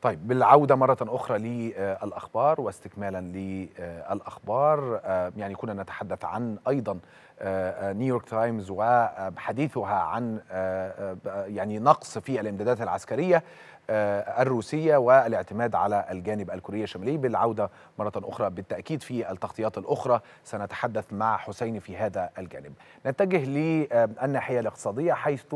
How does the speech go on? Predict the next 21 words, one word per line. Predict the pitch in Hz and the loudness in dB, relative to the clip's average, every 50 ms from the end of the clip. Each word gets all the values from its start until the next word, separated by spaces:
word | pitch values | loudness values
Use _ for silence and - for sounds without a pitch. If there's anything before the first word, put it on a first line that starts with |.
| 139 - | -6 -6
حصدت | - - - 147 - 135 110 107 101 - | -8 -8 -8 -6 -4 -4 -4 -4 -4 -4
روسيا | 117 135 147 - - 123 117 113 - - - - - - | -4 -4 -4 -2 0 0 0 0 0 -4 -20 -20 -10 -4
إيرادات | 120 120 117 110 107 120 131 131 | -2 0 2 4 6 6 4 4
بقيمة | 113 101 107 - - 131 131 127 120 - | 4 -2 -6 -4 -4 -2 -2 -2 -2 -2
مائة | 120 127 127 120 113 139 127 | -4 -4 -4 -2 -4 -4 -4
وثمانية | 123 104 - 104 98 101 117 120 110 - 110 | -6 -6 -6 -6 -6 -4 -4 -4 -4 -4 -6
وخمسين | 101 - - 101 92 - 147 151 147 | -6 -6 -8 -8 -8 -6 -6 -4 -4
مليار | 123 107 107 110 110 107 | -4 -2 0 0 0 2
يورو | 107 123 147 160 160 156 - - - - - - - | 2 2 4 4 2 0 -2 -6 -16 -20 -16 -8 -4
من | 160 185 185 | -2 -2 0
صادرات | - 165 143 120 135 131 139 - | 4 4 4 4 6 4 4 4
الوقود | 131 117 113 110 - - 151 156 - | 4 2 0 0 0 0 -2 -2 -4
خلال | - - 127 113 113 110 104 | -4 -2 0 2 2 2 0
ستة | - 135 - 117 107 123 - | -2 -2 -2 -2 -2 -2 -2
أشهر | 151 - - - 143 127 127 - - - - _ - | -4 -4 -2 -4 -4 -4 -6 -12 -20 -20 -18 _ -6
منذ | 131 147 147 117 | -4 -2 -2 0
بدء | 113 107 131 131 117 - - | 2 4 4 4 2 0 -6
عملياتها | 87 82 98 110 110 104 98 95 110 127 123 - 110 101 104 107 - - | -4 -2 -2 -2 -2 -4 -4 -2 -4 -4 -4 -4 -4 -2 -2 -4 -4 -2
العسكرية | 123 127 113 101 104 - - 113 107 117 113 | 0 0 2 0 0 -4 -6 -8 -6 -6 -6
في | 104 - 107 | -6 -8 -10
أوكرانيا، | 98 104 - - 175 170 165 160 151 | -14 -4 2 2 4 4 4 0 -2